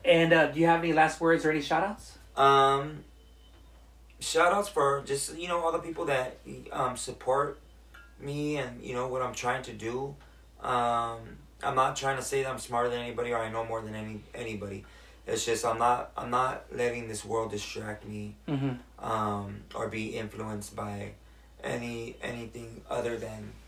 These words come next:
Speaker 2: you know, helping or, or helping our people.
Speaker 1: Yeah.
Speaker 2: Or, you know,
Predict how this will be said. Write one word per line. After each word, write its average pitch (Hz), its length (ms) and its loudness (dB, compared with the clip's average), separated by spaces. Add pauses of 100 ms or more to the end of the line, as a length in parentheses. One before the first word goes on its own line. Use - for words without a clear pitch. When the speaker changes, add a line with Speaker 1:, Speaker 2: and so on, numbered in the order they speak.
(400)
Speaker 2:
you 117 100 -6
know, 110 120 -2
helping 104 460 -6
or, - 300 -10
or 107 320 -10 (140)
helping 113 380 -6
our 110 160 -6
people. 101 360 -14 (140)
Speaker 1:
Yeah. - 240 -8 (460)
Speaker 2:
Or, 107 260 -8 (180)
you - 120 -10
know, 107 240 -10